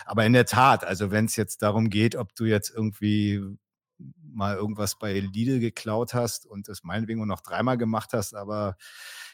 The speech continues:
ja, dann irgendwann die Frage sich stellt, so, okay, ähm,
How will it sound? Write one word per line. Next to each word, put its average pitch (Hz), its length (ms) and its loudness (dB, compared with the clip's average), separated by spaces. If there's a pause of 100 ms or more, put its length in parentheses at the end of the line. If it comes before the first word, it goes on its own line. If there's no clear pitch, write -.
ja, 87 160 -2
dann 107 140 2
irgendwann 117 320 2
die 110 80 2
Frage 110 340 4
sich 101 160 -4
stellt, 131 320 4
so, 135 140 4
okay, 131 380 2
ähm, 110 440 -4